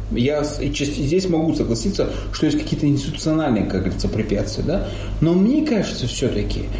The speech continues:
что само население не очень-то стремится жить в том обществе, где всё прозрачно и честно. Вот зачем? Кому это надо? Зачем мне жить в городе,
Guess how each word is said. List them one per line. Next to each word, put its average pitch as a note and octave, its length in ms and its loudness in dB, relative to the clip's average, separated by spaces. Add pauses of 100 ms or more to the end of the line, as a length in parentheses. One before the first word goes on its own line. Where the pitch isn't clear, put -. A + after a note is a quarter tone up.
(240)
что D#3+ 380 0
само G3 400 2
население F#3+ 600 2
не D#3+ 200 2
очень-то G3 520 0
стремится D#3 560 2
жить C#3+ 260 -2
в - 200 -8
том C#3+ 280 2
обществе, F#3 440 0
где B2 160 2
всё C3+ 160 0
прозрачно C#3+ 600 0
и D#3 120 0
честно. - 440 -2 (1900)
Вот D3+ 300 0
зачем? B3 460 0 (480)
Кому A3+ 260 2
это F3 180 0
надо? G3 360 -2 (640)
Зачем G3 280 2
мне G3+ 120 4
жить F3+ 180 0
в C#3+ 60 -4
городе, F#3 440 2